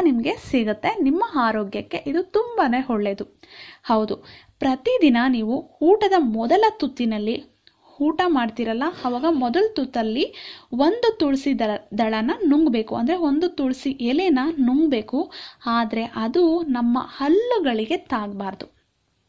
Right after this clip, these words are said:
ಊಟ ಮಾಡಕ್ ಕೂತ್ಕೊಳ್ತೀರಲ್ಲ, ಅವಾಗ ಒಂದು ತುಳಸಿ ಎಲೆನ ತಗೊಳ್ಳಿ, ಮೊದಲನೇ ತುತ್ತು ಊಟ ತಗೊಳ್ತೀರಲ್ಲ, ಅದ್ರೊಳಗಡೆ ಒಂದು ತುಳಸಿ ಎಲೆನ ಹಾಕಿ ನೀವು ನಿಮ್ಮ ಹಲ್ಲಿಗೆ ತಾಗದಂತೆ ಅದನ್ನ ಸೇವಿಸ್ಬೇಕು, ನುಂಗು ಬಿಡ್ಬೇಕು.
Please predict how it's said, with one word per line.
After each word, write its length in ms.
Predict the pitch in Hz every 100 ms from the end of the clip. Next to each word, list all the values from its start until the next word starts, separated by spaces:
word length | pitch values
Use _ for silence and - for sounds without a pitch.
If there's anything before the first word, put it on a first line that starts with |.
| _ - 311
ಊಟ 160 | 392 427
ಮಾಡಕ್ 340 | 349 277 269 269
ಕೂತ್ಕೊಳ್ತೀರಲ್ಲ, 720 | 254 - 247 240 233 220 220 240 - - - -
ಅವಾಗ 300 | 247 349 359 330 302
ಒಂದು 160 | 262 269 269
ತುಳಸಿ 300 | 285 302 285 247
ಎಲೆನ 200 | 233 240 240
ತಗೊಳ್ಳಿ, 340 | 226 226 233 269 -
ಮೊದಲನೇ 400 | 247 254 359 359
ತುತ್ತು 340 | 339 269 - 262 254
ಊಟ 140 | 269 269
ತಗೊಳ್ತೀರಲ್ಲ, 640 | 240 226 226 226 220 226 269 - - - -
ಅದ್ರೊಳಗಡೆ 540 | 240 285 392 403 359
ಒಂದು 260 | 277 233 254
ತುಳಸಿ 420 | - 330 349 302
ಎಲೆನ 340 | 262 233 226 226 -
ಹಾಕಿ 560 | - 254 359 349 - 269 - -
ನೀವು 380 | 247 311 359 302
ನಿಮ್ಮ 280 | 294 262 262 269 -
ಹಲ್ಲಿಗೆ 500 | 262 277 359 277 277 277
ತಾಗದಂತೆ 540 | 226 247 240 220 214 277 294
ಅದನ್ನ 300 | 220 233 359 -
ಸೇವಿಸ್ಬೇಕು, 540 | 254 226 220 - 220 262
ನುಂಗು 360 | 285 277 320
ಬಿಡ್ಬೇಕು. 480 | 226 214 208 208 -